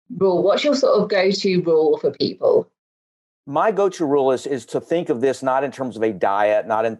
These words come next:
Speaker 2: uh, uh, uh, in terms of what you're gonna do for three months or six months and stop, but to look at an eating pattern that's going to be sustainable. And what does that mean? It's the same eating pattern that's optimal for good health. That means a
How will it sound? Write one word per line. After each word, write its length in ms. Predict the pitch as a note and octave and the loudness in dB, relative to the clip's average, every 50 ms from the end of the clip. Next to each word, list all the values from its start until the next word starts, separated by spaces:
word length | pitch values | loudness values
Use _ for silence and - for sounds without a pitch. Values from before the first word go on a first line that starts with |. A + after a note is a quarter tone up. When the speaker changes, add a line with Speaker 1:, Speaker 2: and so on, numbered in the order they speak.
| _ - | _ -4
Speaker 2:
uh, 60 | A#2+ | -4
uh, 300 | A2 G2+ - - G#2 G2+ - | -4 -4 -4 -6 -8 -6 -2
uh, 260 | - G2+ D2 D2+ G#2 - - | -2 -2 0 0 -2 -2 -4
in 140 | G#2+ G#2 | -8 -10
terms 260 | F#2+ A2+ A#2 A2+ G#2 F#2+ | -8 -8 -8 -6 -4 -4
of 120 | G2+ E2 | -4 -2
what 120 | A2+ G#2+ | -2 -2
you're 140 | G2 A2 G#2+ | -2 -2 -2
gonna 160 | G#2+ A2 G#2 | 0 -2 -2
do 260 | G2 F2+ A2 A2+ A2+ A2 | -2 -2 0 0 0 0
for 320 | - A2 G2+ F#2+ F#2+ E2+ - - _ _ _ _ | -2 -2 -2 -2 -2 -6 -12 -20 _ _ _ _
three 160 | - A#2+ B2 A#2+ | -4 -2 -2 0
months 260 | A2+ A2+ A2 A2 - | 0 0 -2 -2 -4
or 60 | G2+ | -8
six 260 | - - B2 A2+ - | -4 -4 -4 -4 -4
months 280 | A2+ A2 G#2 G2+ - _ - | -4 -4 -4 -4 -6 _ -10
and 120 | G#2 F#2+ | -10 -10
stop, 300 | - - - F#2+ F#2+ - | -8 -4 -4 -4 -4 -2
but 100 | F2 - | -4 -6
to 80 | - A2 | -6 -4
look 260 | G#2 A#2 C#3 D3 - | -4 -2 -2 0 0
at 60 | D3+ | -2
an 180 | A#2 A#2 - - | -2 -2 -4 -4
eating 320 | - C3 C3+ C#3 C#3+ C#3 | -6 -2 -2 -2 -2 -4
pattern 440 | A#2 - A#2+ A2+ A#2 A2+ A2+ A2+ A2+ | -6 -4 -4 -2 -2 0 -2 -2 -4
that's 160 | G2+ F#2 - | -6 -10 -8
going 280 | - - A#2 A2+ A2 A2 | -6 -4 -2 -2 -2 -4
to 100 | F#2+ - | -8 -10
be 340 | G#2 F2+ A2 A2 G#2+ G2+ G2 _ _ _ _ _ _ - | -8 -4 -4 -4 -4 -4 -8 _ _ _ _ _ _ -14
sustainable. 640 | - E3+ - - - C#3+ C#3 B2 G2+ D2 - B1 - - | -12 -10 -6 -2 0 0 2 2 0 -2 -4 -8 -8 -8
And 140 | A2+ A#2 A#2 | -8 -4 -2
what 100 | C#3 E3 | 0 0
does 80 | E3+ | 0
that 180 | C3+ D3+ D3+ B2 | 0 0 -2 -2
mean? 140 | B2+ A2+ G#2 | -2 -6 -8
It's 120 | F2+ - | -8 -8
the 80 | - A#2+ | -10 -8
same 280 | - - D#3+ E3 C#3+ | -4 -2 -2 0 0
eating 260 | C3+ D3+ D3+ D3 D3 B2+ | 2 0 0 0 0 -4
pattern 380 | - C3+ B2 B2+ B2+ B2+ B2 | -4 -2 -2 0 0 -2 -2
that's 220 | A#2 G#2+ G#2 G#2 - - | 0 -2 -2 -2 -4 -4
optimal 440 | G2 A2 A2+ - - A#2 A2 A2 A2 | -4 -4 -4 -2 -4 -2 -2 -2 -2
for 120 | - A2 | -4 -6
good 200 | F#2+ F#2 A2+ G#2+ | -2 0 -2 0
health. 300 | G#2 C3+ A#2 E2+ B1+ - _ _ _ _ _ _ | 0 0 -2 -2 -2 -6 _ _ _ _ _ _
That 180 | - A#2 A#2+ A#2+ | -2 -2 -2 0
means 300 | B2+ B2+ B2 B2 A2+ - - | -2 -4 -4 -4 -4 -4 0
a 320 | G2+ G#2 G#2 G#2 G#2+ G#2 | 2 2 2 2 0 -4